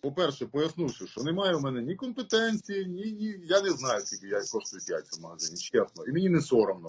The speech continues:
бо я їх десять місяців не купляв, чи одинадцять. А в момент, коли я їх купляв, долар був зовсім інший по вартості. То, може, щось з ними і сталося, з тими яйцями. І я не придав тому значення і проїхав з тими яйцями. А верхівкою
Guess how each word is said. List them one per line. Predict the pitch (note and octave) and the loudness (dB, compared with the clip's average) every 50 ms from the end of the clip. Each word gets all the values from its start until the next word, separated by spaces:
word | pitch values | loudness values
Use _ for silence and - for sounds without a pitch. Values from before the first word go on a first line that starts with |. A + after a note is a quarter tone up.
| F2 | -2
бо | - B2 | 0 2
я | D#3 F3+ | 4 4
їх | D#3 - | 2 2
десять | C#3+ C#3 - C3 - | 0 -2 -2 -4 -2
місяців | C#3 C3+ - - B2 A2+ | -2 -2 0 0 -2 0
не | A#2+ A2+ | 0 -2
купляв, | - - - - F#2 E2+ D2+ - - _ _ _ _ _ | -2 -6 -8 -2 0 0 0 0 -4 _ _ _ _ _
чи | D3 A#2 A#2 | 2 2 4
одинадцять. | A#2 A#2+ A#2 G#2+ F#2 D#2+ D2+ - - - - _ _ _ | 4 4 4 4 2 0 -2 -6 -12 -18 -18 _ _ _
А | - A#2+ | 2 4
в | |
момент, | C#3+ D#3+ E3 F#3 F3 E3+ | 6 6 6 6 4 4
коли | - D#3 D#3 E3 | 2 4 8 8
я | D#3+ | 8
їх | D3 C#3+ | 8 6
купляв, | - D3+ C#3+ C#3+ E3 G3 G#3+ A3+ G#3 G3 - _ _ _ _ | 4 0 0 4 4 6 6 6 4 0 -4 _ _ _ _
долар | C3+ C3 E3+ F3+ F3 D#3 C#3 | 0 2 4 6 6 4 4
був | B2+ C3+ C3 | 2 0 -2
зовсім | A2+ C#3+ D3 C#3+ - - C3 A#2+ | 0 0 -2 -2 -2 -2 -2 -2
інший | G#2 F#2 E2 - - - - - _ _ | -2 -2 -6 -8 -10 -10 -12 -12 _ _
по | A2 A2 | 6 8
вартості. | A2 G#2 F#2 - - - - - _ - - _ _ | 8 8 6 6 2 -6 -12 -12 _ -20 -20 _ _
То, | - A2+ | 0 4
може, | C#3+ F#3+ G3 E3+ D#3 | 6 8 8 6 6
щось | - - E3 D3 | 4 4 2 4
з | - | 4
ними | C#3+ D3 C#3+ C#3 C3 | 2 4 6 6 4
і | A#2+ | 4
сталося, | - - A#2+ G#2 F#2+ E2+ D#2 - F2 | 4 4 4 4 4 2 -2 -6 -10
з | E2+ | -10
тими | - - F#2+ F#2 F#2 | -6 -4 -2 -2 0
яйцями. | F2+ E2 D2 C#2+ C#2+ - - A1 - - _ _ | 0 -2 -2 -4 -8 -12 -18 -20 -20 -20 _ _
І | - B2 | 0 4
я | D#3+ A#3+ C#4 | 6 6 6
не | D4+ D#4+ | 6 4
придав | D#4 - D4 C#4 B3 C#4 C4+ C4 - | 4 4 2 6 6 6 6 6 4
тому | - A#3 A3 A3 G3+ | 2 4 4 4 2
значення | E3+ D3+ C#3+ C#3+ C#3+ - G#3+ A3+ B3+ C#4 | 2 2 2 2 0 0 -4 -4 -4 -2
і | D4 D4 | -4 -4
проїхав | D4 - D#4+ C#4+ C4 B3+ A#3+ - - F3+ | -4 -2 0 2 2 2 2 0 0 -2
з | - | 0
тими | - F3+ F3+ F3 | 0 0 4 4
яйцями. | D#3+ D3+ C#3 A#2+ - - A#2 A2 F#2+ - | 6 6 4 4 2 -4 -12 -14 -4 -2
А | B2 B2+ | -2 -2
верхівкою | A#2 A2+ B2+ E3 E3+ C#3+ - - B3+ C#4 D4 - - - F3 C#3 A#2+ G#2 - | 2 4 6 6 6 4 2 2 4 4 4 2 4 6 6 6 6 4 0